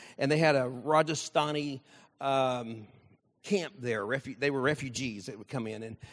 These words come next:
and boy, when I see the word refuge, I think about refugees, people that are fleeing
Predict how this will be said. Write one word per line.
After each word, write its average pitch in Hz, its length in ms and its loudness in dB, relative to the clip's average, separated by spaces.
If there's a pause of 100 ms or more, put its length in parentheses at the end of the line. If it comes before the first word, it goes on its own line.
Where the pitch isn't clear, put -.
(160)
and 139 160 -4
boy, 165 140 0
when 151 160 0
I 160 100 0
see 160 200 -2
the 147 80 0
word 131 140 0
refuge, 135 360 0
I 123 80 0
think 139 200 -2
about 123 220 -2
refugees, 131 680 -2
people - 280 -8
that 127 120 -2
are 117 100 -4
fleeing 143 800 -4